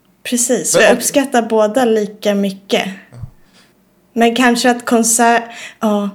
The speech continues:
Speaker 1: nej, jag, den är, den är fifty fifty, alltså. Jag, jag måste ha båda, tror jag.
Speaker 2: Ja,
Speaker 1: <laughs> Men
Speaker 2: även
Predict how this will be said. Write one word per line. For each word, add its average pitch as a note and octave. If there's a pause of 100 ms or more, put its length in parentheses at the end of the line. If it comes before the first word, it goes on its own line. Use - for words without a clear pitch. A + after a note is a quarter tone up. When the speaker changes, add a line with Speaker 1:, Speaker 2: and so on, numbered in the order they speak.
Speaker 1:
nej, A3
jag, A3+
den A3+
är, G#3
den G#3+
är G3+
fifty G3
fifty, G3+
alltså. -
Jag, G#3+
jag A3
måste A#3
ha G3
båda, G3
tror G#3
jag. B3 (200)
Speaker 2:
Ja, B3
Speaker 1:
<laughs> D#4+
Men B3+
Speaker 2:
även F#3